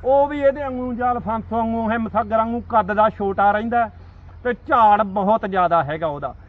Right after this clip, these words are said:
ਤੇ ਉਹਦਾ ਸਾਈਜ਼ ਵੀ ਬਹੁਤ ਜ਼ਿਆਦਾ, ਮਤਲਬ ਵੀ ਅੱਠ ਨੌ ਸੌ ਗ੍ਰਾਮ ਤਾਈਂ, ਕਿਲੋ ਤਾਈਂ ਉਹ ਜਿਹੜਾ ਹੈਗਾ ਇਹਨਾਂ ਦਾ ਸਾਈਜ਼ ਹੋ ਜਾਂਦਾ ਹੈਗਾ। ਤੇ ਐਂ ਜਿਹੜਾ ਹੈਗਾ ਇਹ ਸਾਰੇ ਅੰਬ ਹੈਗੇ ਆ ਜੀ, ਜਿਨ੍ਹਾਂ ਬਾਰੇ ਤੁਹਾਨੂੰ ਜਾਣਕਾਰੀ ਦਿੱਤੀ ਆ। ਤੁਸੀਂ ਸਾਡੇ ਫਾਰਮ 'ਤੇ ਆਓ, ਵਿਜ਼ਿਟ ਕਰੋ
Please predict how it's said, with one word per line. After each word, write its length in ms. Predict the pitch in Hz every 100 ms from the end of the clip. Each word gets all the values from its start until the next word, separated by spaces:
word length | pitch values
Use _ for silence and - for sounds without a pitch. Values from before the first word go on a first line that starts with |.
| - -
ਤੇ 400 | 247 240 240 240
ਉਹਦਾ 220 | 240 254 262
ਸਾਈਜ਼ 400 | 208 214 247 254
ਵੀ 160 | 254
ਬਹੁਤ 340 | 214 208 208 208
ਜ਼ਿਆਦਾ, 320 | 196 190 190
ਮਤਲਬ 400 | 190 190 185 175
ਵੀ 220 | 190 190 - - - 208
ਅੱਠ 120 | 202 196
ਨੌ 160 | 196
ਸੌ 160 | 180 190
ਗ੍ਰਾਮ 220 | 185 190
ਤਾਈਂ, 200 | 185 202
ਕਿਲੋ 320 | 196 208 208
ਤਾਈਂ 320 | 208 196 202 190 - 180
ਉਹ 80 | 190
ਜਿਹੜਾ 280 | 190 190
ਹੈਗਾ 300 | 180 175 175
ਇਹਨਾਂ 240 | 185 180 185
ਦਾ 100 | 175
ਸਾਈਜ਼ 300 | 160 151 156
ਹੋ 200 | 151 151
ਜਾਂਦਾ 280 | 143 139 135
ਹੈਗਾ। 300 | 156 185 185 - - - - - -
ਤੇ 80 | 190 185 175 170 165 - -
ਐਂ 320 | 202 202 190
ਜਿਹੜਾ 280 | 180 185 165
ਹੈਗਾ 300 | 165 160 156
ਇਹ 280 | 151 180 165 - - -
ਸਾਰੇ 260 | 156 147 147
ਅੰਬ 200 | 135 139
ਹੈਗੇ 280 | 143 165 175
ਆ 40 |
ਜੀ, 120 | 170 - - - - -
ਜਿਨ੍ਹਾਂ 200 | 143 160
ਬਾਰੇ 200 | 160 139
ਤੁਹਾਨੂੰ 320 | 135 151 135 131 143
ਜਾਣਕਾਰੀ 440 | 135 131 147 151
ਦਿੱਤੀ 300 | 147 - 165
ਆ। 100 | 165 - - -
ਤੁਸੀਂ 240 | 240 240
ਸਾਡੇ 260 | 202 208 214
ਫਾਰਮ 440 | 208 156 165 175
'ਤੇ 180 | 180 185
ਆਓ, 200 | 170 175
ਵਿਜ਼ਿਟ 300 | 165 160 170 175
ਕਰੋ 340 | 165 170